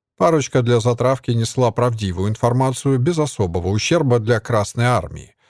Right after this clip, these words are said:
Всё остальное — умная дезинформация, сохраняющая внешнее правдоподобие.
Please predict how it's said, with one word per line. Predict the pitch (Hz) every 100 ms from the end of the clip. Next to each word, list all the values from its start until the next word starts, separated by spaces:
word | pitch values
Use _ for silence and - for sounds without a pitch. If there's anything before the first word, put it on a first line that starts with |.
| _ _ _
Всё | - - 95
остальное — | - 95 95 127 143 82 -
умная | 123 180 180 170 156
дезинформация, | 139 135 135 127 127 131 151 123 - 85 82 - _ _
сохраняющая | - 143 131 127 120 135 123 - 120
внешнее | 107 104 113 90 - 107 127
правдоподобие. | 127 104 85 90 - 113 120 85 71 73 -